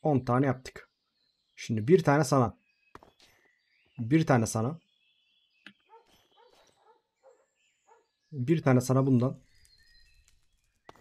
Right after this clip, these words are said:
Seni de upgrade'ledim sana, yazık ya. Evet, çok güzel upgrade'ledim. O zaman hadi bak, bu kıyada başka kimse yapmam.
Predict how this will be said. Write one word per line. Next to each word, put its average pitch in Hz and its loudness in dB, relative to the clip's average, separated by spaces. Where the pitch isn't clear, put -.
Seni 208 0
de 196 8
upgrade'ledim 165 4
sana, 143 2
yazık 135 2
ya. 101 -6
Evet, 120 -6
çok 147 -2
güzel 135 2
upgrade'ledim. 104 -6
O 156 2
zaman 156 2
hadi 143 2
bak, 123 0
bu 143 -6
kıyada 139 4
başka 135 0
kimse 135 0
yapmam. 113 -2